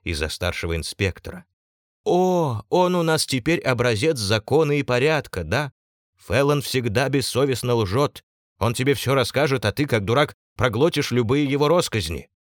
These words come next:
"У нас с Фэллоном не такие отношения, сэр, мы не ладим. Однако я все равно не верю, что он лжет. Айс и Гевин хорошо поработали на него. Если бы кто-то их вытеснил, Фэллон был бы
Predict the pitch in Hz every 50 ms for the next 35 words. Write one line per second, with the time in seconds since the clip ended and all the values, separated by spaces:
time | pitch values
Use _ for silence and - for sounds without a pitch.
0 | _ _ _ _ _ _ _ _ _ _ _ _ _ - - - 80 101 98 -
1 | - - 104 110 117 117 120 120 117 117 117 117 - 110 104 - 107 110 107 98
2 | 90 87 - 92 90 - - 98 92 82 80 80 78 - - 98 95 85 82 87
3 | 98 110 107 110 113 104 98 92 73 65 - 64 - _ _ _ _ _ - 71
4 | - 87 104 104 - 104 104 113 117 107 - - 110 107 101 90 90 104 117 123
5 | 120 120 117 101 107 113 120 123 113 - - - 104 104 98 95 87 76 73 87
6 | 76 62 - - - _ _ _ _ _ _ _ _ _ _ _ _ _ _ _
7 | _ _ - - 95 113 120 107 - 113 113 78 104 123 131 120 117 107 - 107
8 | 101 110 101 - 156 135 104 107 107 101 92 135 131 - 101 90 87 87 82 76
9 | 69 69 64 - - _ _ _ _ _ - 73 73 98 104 - 117 110 101 107
10 | - - - 120 120 101 110 110 98 - 92 80 101 135 143 - 107 95 - 92
11 | 87 80 73 - - 104 110 117 113 107 104 95 113 120 113 110 117 107